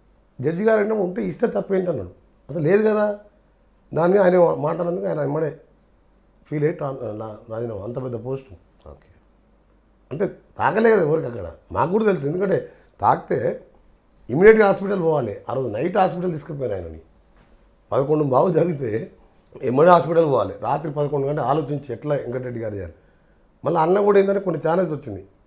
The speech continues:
Speaker 1: ఉదయం ఇక్కడ బ్యాండేజ్ చేసుకుని సాయంత్రం ఇక్కడ బ్యాండేజ్ చేసుకుని అంతా నవ్వుకున్న ప్రజలు. ప్రకాష్ రెడ్డి బయట పెట్టిండు,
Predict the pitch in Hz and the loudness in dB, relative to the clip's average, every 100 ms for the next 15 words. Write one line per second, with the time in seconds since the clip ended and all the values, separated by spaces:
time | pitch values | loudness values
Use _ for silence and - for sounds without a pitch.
0 | _ _ 131 170 175 175 147 156 170 165 | _ _ -2 2 4 2 2 2 2 0
1 | 160 170 180 160 170 165 175 139 143 123 | -2 -4 -4 -2 -4 -2 -4 -2 0 2
2 | 117 98 95 - 87 _ _ _ _ - | 2 0 -6 -12 -20 _ _ _ _ -8
3 | 147 185 160 196 214 175 127 120 90 - | -2 2 2 2 0 -2 -4 -4 -8 -18
4 | _ _ _ _ _ - 120 165 175 180 | _ _ _ _ _ -6 0 2 2 0
5 | 170 202 214 240 143 147 143 - 104 92 | -2 -2 -4 -6 -4 -2 -2 -4 -10 -14